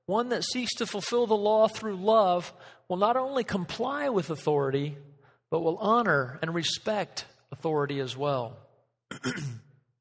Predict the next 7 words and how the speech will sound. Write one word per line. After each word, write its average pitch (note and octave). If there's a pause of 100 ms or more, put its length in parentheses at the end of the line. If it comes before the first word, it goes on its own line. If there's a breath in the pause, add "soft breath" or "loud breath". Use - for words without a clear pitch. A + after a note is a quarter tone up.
(1500)
Who C4+
are C#4
the A3+
authorities D#3 (320)
in D3+
your D#3
lives? E2+